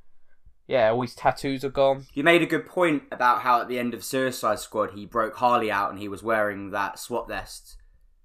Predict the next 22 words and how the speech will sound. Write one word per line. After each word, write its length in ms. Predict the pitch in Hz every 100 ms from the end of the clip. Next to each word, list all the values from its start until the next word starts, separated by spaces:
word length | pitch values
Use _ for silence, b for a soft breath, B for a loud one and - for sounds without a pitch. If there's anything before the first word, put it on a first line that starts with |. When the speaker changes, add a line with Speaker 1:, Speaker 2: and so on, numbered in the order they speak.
| _ _ -
Speaker 1:
Yeah, 440 | 120 117 131 160
Speaker 2:
You 40 | 180
made 80 | -
Speaker 1:
there 40 |
Speaker 2:
a 40 | -
very 140 | 135
Speaker 1:
you 40 | 165
Speaker 2:
good 140 | 196
Speaker 1:
go. 40 | 151
Speaker 2:
point, 220 | 139 120
but 100 | 117
then 120 | 135
I, 400 | 143 147 143 143
I, 80 | 147
my 260 | 135 135
only, 240 | 135 131 120 -
I 180 | 120 127
only 180 | 123 120
think 220 | 123 120
to 60 | -
myself 300 | 113 113
then, 120 | -